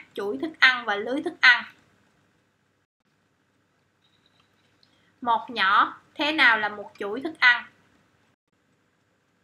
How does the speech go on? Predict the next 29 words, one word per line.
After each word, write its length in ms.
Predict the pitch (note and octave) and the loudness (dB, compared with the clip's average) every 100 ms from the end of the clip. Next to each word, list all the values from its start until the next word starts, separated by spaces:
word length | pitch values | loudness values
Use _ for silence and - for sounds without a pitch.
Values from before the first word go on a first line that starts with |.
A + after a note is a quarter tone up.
| _ _ _ _ _ | _ _ _ _ _
Các 80 | - | -2
em 320 | E4 D4+ C4+ C4+ | 0 0 -2 0
quan 260 | C#4 C4+ | 0 2
sát 260 | D#4+ - - | -2 -4 4
tranh 320 | C#4+ C#4 A#3 - _ | 4 4 -4 -20 _
và 140 | - G#3+ | -6 -6
chú 260 | G#3 C4+ | -4 -4
ý 240 | D4 D#4 D#4+ | -2 -2 -4
cho 120 | C4 | -6
cô 160 | C4 B3 | -4 -6
các 240 | C4 C#4+ | -4 -6
mũi 180 | C4 G#3+ - | -6 -10 4
tên. 260 | C4+ C4 A#3 - _ _ _ _ _ _ - _ _ | 8 8 6 -12 _ _ _ _ _ _ -20 _ _
Phần 240 | - B3 A#3 | -6 -6 0
gốc 280 | D4+ F#4+ - | 2 2 0
của 140 | A#3+ | -2
mũi 200 | C4 D4 D4+ | -2 -2 6
tên 280 | C4+ C4+ C4 - - | 8 8 4 -12 -10
thể 180 | A#3 | -8
hiện 320 | C4 A#3+ A3 A3 | -4 -4 -6 -4
cho 120 | C4 | -6
sinh 240 | C4+ C4 | -4 -6
vật 240 | A#3+ G#3+ - _ _ | -2 -2 -4 _ _
bị 600 | A#3 A3+ A3 A3 A#3 B3+ - - | -8 -4 -2 -2 -4 -8 -10 -8
phần 280 | A#3+ A3 | -8 -6
ngọn 320 | G#3+ F#3+ G#3 B3 | -4 -2 -4 -6
của 140 | A#3 | -8
mũi 260 | C4+ G#3+ B3 | -6 -8 -6
tên 200 | C4 B3 | 0 0